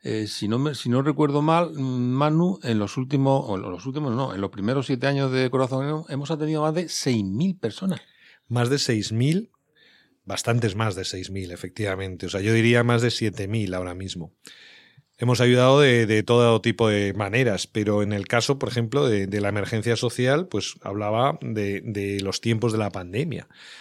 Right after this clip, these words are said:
Speaker 2: Ahí ayudamos, pues claro, recogimos sesenta y cinco mil kilos de comida que distribuimos. Pues, pues ahí ayudamos a mucha gente que estaba en condiciones muy extremas. Hemos ayudado a todo tipo de,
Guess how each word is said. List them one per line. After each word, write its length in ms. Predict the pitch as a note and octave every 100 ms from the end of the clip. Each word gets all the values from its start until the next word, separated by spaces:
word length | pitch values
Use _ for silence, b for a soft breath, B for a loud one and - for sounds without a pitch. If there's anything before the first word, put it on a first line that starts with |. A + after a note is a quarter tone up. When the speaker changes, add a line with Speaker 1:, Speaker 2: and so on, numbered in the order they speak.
| B
Speaker 2:
Ahí 200 | - G2+
ayudamos, 520 | A2 A#2 A#2 A#2+ D3+ D#3
pues 240 | G2 - - -
claro, 220 | - B1+
recogimos 460 | G2 G2 A#2 A#2+ B2
sesenta 340 | B2 A2+ G#2+
y 60 | G2
cinco 280 | G2 G2
mil 220 | G2 A#2+ A#2
kilos 260 | B2+ C3
de 100 | A#2+
comida 380 | A#2 A#2+ B2+ D3+
que 100 | D3+
distribuimos. 840 | A#2 - G#2+ G2+ A#2 F3+ B2 F2+
Pues, 260 | - F#2+ -
pues 300 | - F2+ -
ahí 220 | G2+ G2+
ayudamos 480 | B2 C3 A#2 C#3+ E3
a 40 | F2+
mucha 340 | G2 C3+ A2+
gente 400 | - E3 - - _ _ B B B -
que 100 | A2+
estaba 560 | - G#2+ G#2+ C3 F#3 -
en 160 | A2 G2+
condiciones 680 | G2+ F#2+ G2+ A2 C3+ D3+
muy 140 | A2+ A2+
extremas. 520 | - B2+ F3 - - B B B B B
Hemos 280 | - A#2+ A#2+
ayudado 500 | A#2+ A#2+ B2 D3 C#3+
a 80 | G2+
todo 240 | A2 G#2
tipo 300 | F#2+ G2 F#2+
de, 360 | F2+ F2+ F2